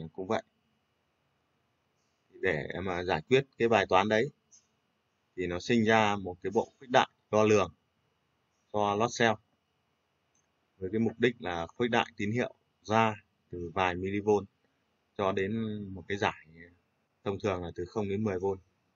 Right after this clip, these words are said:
Thì, à,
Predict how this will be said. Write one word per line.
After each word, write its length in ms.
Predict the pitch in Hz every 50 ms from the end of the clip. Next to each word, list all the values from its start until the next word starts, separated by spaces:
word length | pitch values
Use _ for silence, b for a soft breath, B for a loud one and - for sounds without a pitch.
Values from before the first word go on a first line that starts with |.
| _ _ _ _ _ _ _ _ _ _ _ _ _ _ _ _ _ _ _ _ _ _ _ _ _ _ _ _ _ _ _ _ _ _ _ _ _ _ _ _ _ _ _ _ _ _ _ _ _ _ _ _ _ _ _ _ _ _ _ _ _ _ _ _ _ _ _ _ _ _ _ _ _ -
Thì, 200 | 98 95 95 90
à, 380 | 87 87 87 90 90 87 87